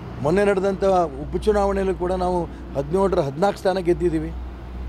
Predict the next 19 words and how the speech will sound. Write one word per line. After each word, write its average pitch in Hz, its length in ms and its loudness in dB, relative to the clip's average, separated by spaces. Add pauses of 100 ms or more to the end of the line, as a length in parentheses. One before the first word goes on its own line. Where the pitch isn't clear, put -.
(160)
ಹಾಗಾಗಿ 165 460 2
ಗ್ರಾಮ 170 340 2
ಪಂಚಾಯತಿ 196 420 2
ಚುನಾವಣೆ 180 380 2
ನಿರೀಕ್ಷೆ 175 420 2
ಮೀರಿ 190 240 0
ಗೆದ್ದಿದ್ದೀವಿ. 156 520 0 (560)
ಜನ 180 160 2
ನಮ್ಮ 285 240 0
ಬೆಂಬಲ 214 280 2
ಕೊಟ್ಟೇ 196 300 0
ಕೊಡ್ತಿದ್ದಾರೆ. 139 480 -2 (680)
ಹಾಗಾಗಿ 160 400 2
ಬಿ 147 180 2
ಜೆ 202 140 2
ಪಿ 214 140 2
ಬಗ್ಗೆ, 190 680 4 (120)
ಮುಖ್ಯಮಂತ್ರಿಗಳ 175 580 -2
ಬಗ್ಗೆ 151 440 0